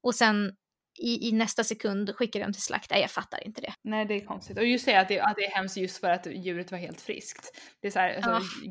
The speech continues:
Speaker 2: grisarna är ju ett halvår gamla och om de är sjuka så är det på grund av hur de har behandlats, liksom.
Speaker 1: Mm.
Speaker 2: Ehm, så det, nej, det är ju fruktansvärt. Men positivt att, eh, minkfarmerna stängs i Danmark.
Speaker 1: Ja.
Speaker 2: Sen så, ehm, fortfarande i november så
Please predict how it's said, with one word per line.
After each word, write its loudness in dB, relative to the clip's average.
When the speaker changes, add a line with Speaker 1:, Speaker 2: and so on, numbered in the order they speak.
Speaker 2:
grisarna -4
är -2
ju -2
ett -8
halvår 0
gamla 0
och -4
om -4
de -6
är -4
sjuka -6
så -8
är -4
det -6
på -12
grund -6
av -6
hur -6
de -8
har -8
behandlats, -8
liksom. -16
Speaker 1:
Mm. 4
Speaker 2:
Ehm, -6
så -10
det, -4
nej, -4
det -12
är -6
ju -10
fruktansvärt. -14
Men 6
positivt -2
att, -4
eh, -2
minkfarmerna -2
stängs -10
i -2
Danmark. -4
Speaker 1:
Ja. -4
Speaker 2:
Sen 6
så, 2
ehm, 4
fortfarande -2
i 0
november 2
så 4